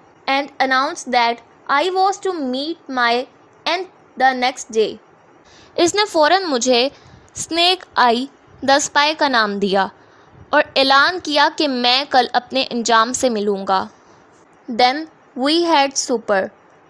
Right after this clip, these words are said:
फिर हमने रात का खाना खाया। And he filled his mouth full of meat, bread and gravy and talked। और इसने अपना मुंह गोश्त, रोटी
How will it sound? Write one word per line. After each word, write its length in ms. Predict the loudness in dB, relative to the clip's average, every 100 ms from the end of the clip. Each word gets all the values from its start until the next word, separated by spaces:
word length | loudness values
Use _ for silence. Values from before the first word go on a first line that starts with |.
| _ _ _ _ _ _ _ _ _ _ -4
फिर 180 | 0 2
हमने 460 | 2 0 0 0 0
रात 280 | 2 0 0
का 120 | -4
खाना 380 | -4 -4 -4 -4
खाया। 500 | -2 0 0 -2 -6 _ _ _ _ _ _ _ -4
And 240 | -2 -2
he 380 | -6 -4 -2 -2 -2
filled 320 | 0 0 0
his 200 | -4 -4
mouth 320 | -4 -2 -2 -4
full 380 | -8 -2 -2 -2 -2
of 280 | -2 -4 -10
meat, 400 | -6 -6 -6 -10 _ -12 -2
bread 280 | 0 0 -4 -8 -6
and 180 | -6
gravy 540 | -4 0 0 -2 -6 -12 _ _ _ -6
and 180 | -4 -4
talked। 580 | 0 2 2 -2 -12 -20 _ -20 _ _ -2
और 80 | 0
इसने 300 | 0 0 2
अपना 360 | 0 0 -2 -2
मुंह 300 | -2 -4 -4 _ _ -4
गोश्त, 440 | 2 4 2 -2 -20 -6
रोटी 480 | 0 0 0 -4